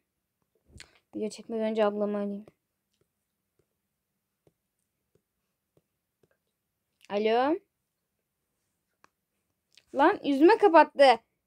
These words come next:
Neyse lan, ben de çağırmıyorum. Çok sinirlendim şu an, dur. Ben de çağırmıyorum. Ben de insanlık edip çağır-, kapısına mı dayansam acaba? Evet lan. Çok mantıklı. Şu an gıcıklık yapmaya gidiyorum. Ha ha ha. Yaşasın kötülük.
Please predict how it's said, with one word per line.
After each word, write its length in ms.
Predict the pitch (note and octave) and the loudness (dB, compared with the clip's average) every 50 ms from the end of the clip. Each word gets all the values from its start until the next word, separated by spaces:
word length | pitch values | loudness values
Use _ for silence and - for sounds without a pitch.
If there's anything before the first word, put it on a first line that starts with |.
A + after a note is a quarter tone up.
| _ _ - | _ _ -4
Neyse 180 | F#4 B4 A4+ - | -2 -2 -2 0
lan, 200 | D4 C4+ C4+ D4 | 0 0 2 4
ben 80 | D4 F#4+ | 4 6
de 140 | A#4 B4+ - | 6 4 4
çağırmıyorum. 760 | - G4 A4 G#4+ B4 C5+ G#4+ D#4+ C4+ A#3 G#3 G#3 G#3 B3 D4+ _ _ _ _ _ _ _ _ _ _ _ | 4 4 6 6 6 6 6 6 4 4 2 2 -2 -6 -10 _ _ _ _ _ _ _ _ _ _ _
Çok 180 | - - _ - | -20 -20 _ -20
sinirlendim 540 | - - B3 A3+ G#3 G3 F#3+ G3 G3 G#3 G#3 | -20 -18 -14 -12 -10 -10 -10 -8 -10 -10 -12
şu 140 | - - | -12 -12
an, 220 | G#3 G3+ G#3 G3+ G3 | -12 -10 -10 -8 -10
dur. 80 | G#3 - _ _ _ _ _ _ _ _ _ _ _ _ _ _ _ _ _ - | -10 -12 _ _ _ _ _ _ _ _ _ _ _ _ _ _ _ _ _ -6
Ben 120 | C5+ C#5+ | 0 0
de 120 | B4 G#4+ - | 2 0 2
çağırmıyorum. 680 | - C5 B4+ B4+ A#4+ G#4+ F#4 D4 A#3 A3 A#3 C4 C#4+ | 2 2 2 2 4 4 2 2 2 0 -2 -2 0
Ben 200 | E4+ D5 C5 G4 | 0 0 2 2
de 40 | F4+ | 2
insanlık 640 | F4+ G4+ G#4 - - B4+ B4+ B4+ A#4 A#4 A#4+ A4 - | 2 2 2 0 0 2 2 4 4 2 2 2 2
edip 260 | F4+ D4 F4+ D#4+ - - - - _ _ | 2 2 0 -2 -4 -8 -20 -20 _ _
çağır-, 400 | - G4 G4 F#4+ F4 E4 - - | -2 0 2 2 2 0 -2 -4
kapısına 360 | - E4 D#4 - - D#4 F4 | -4 -4 -4 -2 -2 0 0
mı 100 | F4+ C#4+ | 2 0
dayansam 340 | G#3 G3 G3 G3+ G3 - G3 | 0 -2 -4 -6 -10 -12 -16
acaba? 160 | F#3+ - _ _ _ - | -18 -18 _ _ _ 0
Evet 320 | - D#4+ F4 G4 D4+ - C4 | 2 4 4 4 2 2 0
lan. 260 | B3 A#3 A#3+ D4+ - _ _ _ _ _ _ _ _ _ _ _ _ | -4 -4 -4 -6 -10 _ _ _ _ _ _ _ _ _ _ _ _
Çok 180 | - C#4 A#3 | -10 -10 -8
mantıklı. 500 | A3 G#3+ G3 F#3+ G3 - _ - - E3+ - _ _ _ _ _ _ _ _ _ _ _ _ _ _ _ _ _ _ _ - - _ _ _ _ _ _ _ _ _ _ _ _ _ | -8 -8 -8 -8 -10 -12 _ -14 -14 -14 -14 _ _ _ _ _ _ _ _ _ _ _ _ _ _ _ _ _ _ _ -20 -20 _ _ _ _ _ _ _ _ _ _ _ _ _
Şu 180 | - - B3 | -18 -14 -12
an 120 | A#3 A#3 A3+ | -10 -8 -8
gıcıklık 360 | A3+ G3+ G#3 - - G#3+ - | -10 -10 -14 -18 -16 -12 -10
yapmaya 300 | G#3+ - - A3 G#3 F#3+ | -10 -8 -8 -8 -8 -8
gidiyorum. 220 | F3 - D#3+ F3+ | -8 -8 -8 -2
Ha 100 | F#3 C4+ | 0 0
ha 160 | - - A#3 F#3+ - - | 0 0 -2 -4 -4 -4
ha. 160 | D#3 D#3+ D#3+ | -6 -4 -4
Yaşasın 440 | F3 G3+ G3 - A#3 G#3+ - C4 B3+ | -4 -6 -6 -8 -10 -10 -10 -10 -10
kötülük. 480 | - A3+ - - F3+ E3 - _ _ | -10 -12 -14 -14 -16 -18 -18 _ _